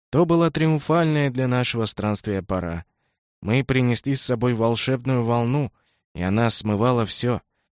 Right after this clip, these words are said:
Местные жители на коленях восславляли красоту. Хозяин замка слагал стихи о наших вечерних подвигах. И, подойдя к стенам замка, ему внимали лесные животные.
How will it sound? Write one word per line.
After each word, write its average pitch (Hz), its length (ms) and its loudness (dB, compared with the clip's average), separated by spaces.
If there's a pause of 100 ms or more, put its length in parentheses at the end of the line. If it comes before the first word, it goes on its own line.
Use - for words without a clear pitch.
Местные 113 460 0
жители 131 380 -2
на 117 160 2
коленях 123 540 0
восславляли 110 640 -2
красоту. 95 680 -6 (380)
Хозяин 110 340 2
замка 120 380 0
слагал 110 420 -2
стихи 107 460 -4
о 127 120 2
наших 92 380 -4
вечерних 95 560 -4
подвигах. 87 580 -8 (360)
И, 92 80 -10
подойдя 107 560 0
к - 80 -8
стенам 107 380 -2
замка, 120 400 -2
ему 95 360 -4
внимали 139 440 -2
лесные 135 580 -2
животные. 131 760 -6